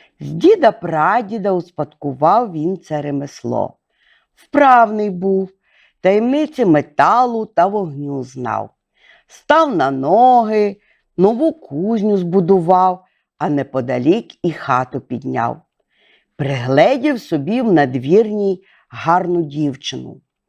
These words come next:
Недовго й зустрічалися, бо якраз на покрови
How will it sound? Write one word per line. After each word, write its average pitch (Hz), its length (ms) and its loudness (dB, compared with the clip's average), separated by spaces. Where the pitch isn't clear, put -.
Недовго 269 540 0
й 160 80 2
зустрічалися, 196 1200 -2
бо 165 140 0
якраз 208 640 0
на 156 120 0
покрови 156 840 -2